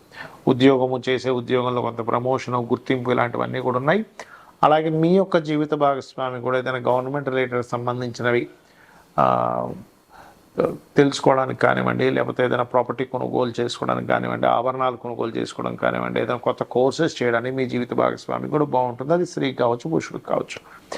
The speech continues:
ఇక మీరు నిత్యము చేయవలసినటువంటి దేవతా ఆరాధన,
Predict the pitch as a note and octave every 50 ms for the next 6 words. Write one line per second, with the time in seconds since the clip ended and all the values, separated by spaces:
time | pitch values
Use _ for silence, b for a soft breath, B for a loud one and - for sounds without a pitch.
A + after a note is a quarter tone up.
0 | B B B B B B - D3 C#3+ D#3+ D#3+ D#3+ D#3 D3+ D3 D3 C#3+ D3 - E3+
1 | F3 F3 F#3+ G3 F#3 - D3+ D3 D3 D3 D3+ C3 - C#3 C#3 B2 B2+ A#2+ A#2+ A#2
2 | A#2 A#2 A#2 A#2 - B2 B2+ B2 A#2+ B2 A#2+ A2+ A2 - A#2 C3+ F3+